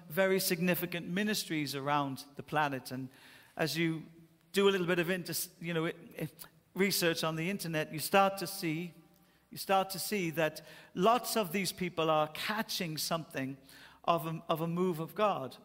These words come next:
and that catching means that they're now communicating on the same subject that we as a community, without realizing it, have been talking about now for quite a number of weeks.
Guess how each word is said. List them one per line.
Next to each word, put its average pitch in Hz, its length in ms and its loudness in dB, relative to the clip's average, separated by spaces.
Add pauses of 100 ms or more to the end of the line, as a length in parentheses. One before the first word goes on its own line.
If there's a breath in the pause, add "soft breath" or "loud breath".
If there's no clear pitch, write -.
(140)
and 147 220 -2
that 175 300 0 (680 loud breath)
catching 196 600 0
means 160 260 -2
that 160 160 -4
they're 156 140 0
now 180 180 0
communicating 175 880 -4
on 147 140 -6
the 143 60 -8
same 208 300 -4
subject 139 480 -4
that 139 160 -4
we 190 220 0
as 151 160 -2
a 147 40 -8
community, 170 540 -6
without 180 320 0
realizing 139 500 -2
it, 131 100 -6 (420 loud breath)
have 160 300 0
been 151 340 -2 (140)
talking 165 440 -2
about 135 300 -2
now 135 180 -2
for 135 320 -6 (300 loud breath)
quite 151 300 0
a 143 40 -6
number 135 300 -4
of 127 160 -6
weeks. - 400 -6